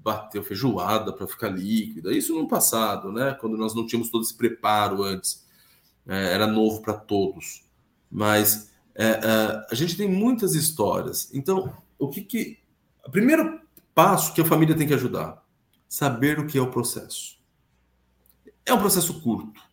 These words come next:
Não é uma vida de dieta líquida, são alguns dias. A dieta líquida é chata, nós concordamos, eu como nutricionista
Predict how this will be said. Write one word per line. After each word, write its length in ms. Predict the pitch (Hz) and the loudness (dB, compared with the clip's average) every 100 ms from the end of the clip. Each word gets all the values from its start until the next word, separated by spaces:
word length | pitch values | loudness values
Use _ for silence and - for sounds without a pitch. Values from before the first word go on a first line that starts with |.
| _ _ _ _ _ _ _ - | _ _ _ _ _ _ _ 2
Não 120 | 139 | 4
é 60 | |
uma 200 | 147 139 | 6 6
vida 360 | 104 104 110 98 | 4 2 2 2
de 140 | 92 | -2
dieta 280 | 85 87 90 | -4 -6 -6
líquida, 480 | 85 85 - 80 85 | -8 -8 -10 -14 -12
são 180 | - 120 | -6 -2
alguns 340 | 117 110 98 | -2 -4 -6
dias. 720 | - 87 80 78 - - - _ _ _ _ _ _ _ _ _ _ _ _ _ _ - | -8 -10 -8 -8 -8 -8 -12 _ _ _ _ _ _ _ _ _ _ _ _ _ _ -6
A 60 | |
dieta 280 | 104 143 143 | 2 2 4
líquida 840 | 120 139 156 156 110 80 73 - - | 2 2 0 -2 -4 -2 -4 -4 -4
é 120 | 98 | -2
chata, 760 | - - 87 85 - 117 113 85 | -2 -2 0 -2 -4 -4 -4 -4
nós 280 | 95 90 | -2 -2
concordamos, 960 | - 147 156 147 120 101 98 98 107 120 | 0 2 4 4 4 2 2 2 2 2
eu 160 | 110 113 | 2 2
como 140 | 127 | 2
nutricionista 920 | 113 113 110 110 101 95 92 76 76 | 0 0 0 0 0 -2 -4 -6 -10